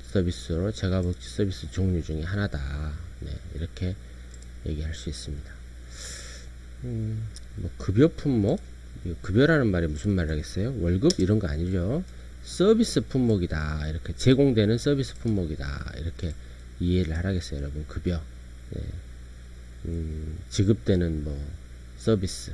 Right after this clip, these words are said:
뭐 이런 건, 이런 뜻을 가지고 있어요. 그래서 종류를 보면은 뭐 변기, 뭐 의자, 보행기, 뭐 방석, 뭐 팬티,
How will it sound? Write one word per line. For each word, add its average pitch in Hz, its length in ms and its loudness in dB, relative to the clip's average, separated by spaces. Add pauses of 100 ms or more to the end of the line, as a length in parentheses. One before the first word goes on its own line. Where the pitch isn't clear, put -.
(140)
뭐 73 140 -6
이런 85 220 0
건, 80 140 0
이런 90 200 2
뜻을 - 260 -4
가지고 - 320 -6
있어요. 71 360 -6
그래서 87 280 -6 (800)
종류를 98 380 4
보면은 78 380 -2
뭐 73 140 -8
변기, 90 680 2 (220)
뭐 82 240 0
의자, 76 480 0 (140)
보행기, 90 680 2 (800)
뭐 - 360 -8 (360)
방석, 87 480 0 (1000)
뭐 - 140 -12
팬티, 120 500 0